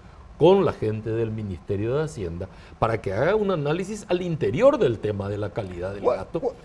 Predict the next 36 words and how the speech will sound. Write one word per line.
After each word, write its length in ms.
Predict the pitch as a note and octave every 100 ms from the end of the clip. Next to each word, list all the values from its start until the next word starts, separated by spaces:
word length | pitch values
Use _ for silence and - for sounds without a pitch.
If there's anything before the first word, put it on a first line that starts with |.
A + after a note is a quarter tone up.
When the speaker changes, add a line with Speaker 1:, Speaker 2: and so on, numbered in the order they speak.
| -
Speaker 2:
te 60 | F#3
Speaker 1:
y 40 |
Speaker 2:
ataco 140 | F3 E3+
Speaker 1:
cómo 60 | F#3
Speaker 2:
ahí, 60 | F#3
ministro. 220 | C#3 C#3
Speaker 1:
podemos 140 | C#3+
mejorar. 360 | C#3+ B2 F#2 F#3+
Speaker 2:
¿Y, 20 |
y 40 |
cuál 220 | - C#4+ G#3+
sería 220 | F#3+ E3
el 80 | D3
rol 240 | C3+ C#3
de 80 | D3
la, 160 | C#3+
de 160 | C3 C#3
la 180 | D3+ -
prensa? 360 | A2 G#2 F#2+
Pues 160 | G2+ B2
se 160 | C#3+ B2+
sienta 260 | E3 E3+
el 60 | E3+
sector 240 | F#3 F#3
privado, 760 | F3+ G3 G3 G3 G3 G3 G3 G3
el 160 | C#3 B2
sector 300 | B2+ D3+ C#3+
gubernamental, 800 | E3 F3 F#3+ G3 E3 F#3+ G3 G3 - - -
pero 160 | D3+ D3+
a 40 |
veces 220 | D3 D#3 F#3+
uno 120 | G3+
de 60 |
los 100 | G3
dos 140 | F3 F#3
sectores 540 | F#3 F3 F3 G3 -